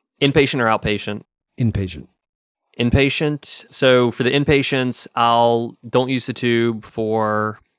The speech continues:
Speaker 1: I don't say twenty-four hours. I say don't use the tube until I R has cleared the tube. And so even if I put it at eight in the morning or, like, four in the afternoon,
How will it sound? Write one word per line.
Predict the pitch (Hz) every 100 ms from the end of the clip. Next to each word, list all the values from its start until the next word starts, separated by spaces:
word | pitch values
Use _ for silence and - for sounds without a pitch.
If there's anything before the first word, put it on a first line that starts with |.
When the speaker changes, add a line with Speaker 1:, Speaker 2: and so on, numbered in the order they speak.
| -
Speaker 1:
I | 135
don't | 156 165
say | - 147
twenty-four | - 131 113 113
hours. | 113 107
I | 113
say | - 113
don't | - 135 143
use | 156 135
the | 120
tube | - 120 113
until | 107 113 113
I | 113 110
R | 113
has | 107 101
cleared | - 113 110 113
the | 123
tube. | - 143 151 156 _ - - -
And | 117
so | - 131 120
even | 139 151
if | 139
I |
put | 131
it | 123
at | 123
eight | 127 131
in |
the | 123
morning | 123 123 127 123 123 117
or, | 117 117
like, | 113 104
four | - 117 123
in |
the | 120 113
afternoon, | 117 - 113 113 131 143